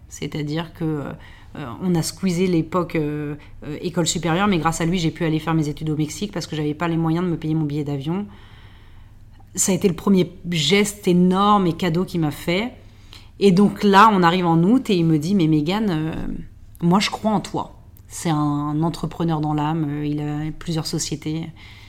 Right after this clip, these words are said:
Il me dit, « Je crois en toi, je sais que, je sais que ça peut exploser. »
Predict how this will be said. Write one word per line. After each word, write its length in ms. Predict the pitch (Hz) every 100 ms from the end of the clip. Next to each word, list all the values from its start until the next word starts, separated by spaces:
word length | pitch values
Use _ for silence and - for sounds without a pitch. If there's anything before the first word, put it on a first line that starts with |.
| - -
Il 40 | 175
me 40 |
dit, « 140 | 156 208
Je 80 | 202
crois 240 | - 214
en 100 | 196
toi, 280 | - 202 240
je 140 | 185
sais 280 | 156 - 247
que, 400 | 247 180 160 151 147 156 - - - - - - -
je 100 | 185
sais 220 | 165 247
que 60 | 240
ça 120 | 175
peut 220 | - 214
exploser. » 540 | 196 - 175 156 -